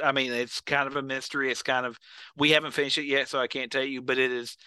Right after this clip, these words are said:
uh, there's a couple episodes that actually get in, so intense that my, something else for a <laughs> little while.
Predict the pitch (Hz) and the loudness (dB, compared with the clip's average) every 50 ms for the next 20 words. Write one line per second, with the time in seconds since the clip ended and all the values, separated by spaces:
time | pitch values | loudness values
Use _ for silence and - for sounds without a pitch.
0 | - - - - - - - - - _ _ 151 135 131 131 127 135 143 156 151 | -20 -20 -20 -20 -20 -20 -20 -20 -20 _ _ 4 6 8 8 6 6 4 0 -2
1 | 151 - 180 170 170 160 160 151 165 151 135 127 127 123 127 123 - 147 131 123 | 2 0 2 4 6 4 4 4 2 0 0 2 2 2 2 2 0 -2 -4 -2
2 | 131 135 135 139 131 135 - _ - - 147 131 135 131 - - - 147 151 147 | -2 -2 -2 -2 -4 -4 -8 _ 0 0 2 2 0 0 -2 0 2 4 2 2
3 | 131 - - 147 139 139 131 127 123 - _ _ _ _ _ _ _ _ _ _ | 2 -2 -6 -8 -4 0 0 0 0 0 _ _ _ _ _ _ _ _ _ _
4 | _ _ _ _ _ _ _ _ _ _ _ _ _ _ _ _ _ _ _ - | _ _ _ _ _ _ _ _ _ _ _ _ _ _ _ _ _ _ _ -12
5 | - - - 156 139 127 120 113 - 113 107 104 - - 175 - 605 | -10 -4 -4 -2 0 0 -2 -2 -2 -8 -10 -6 -2 -2 -2 -2 -2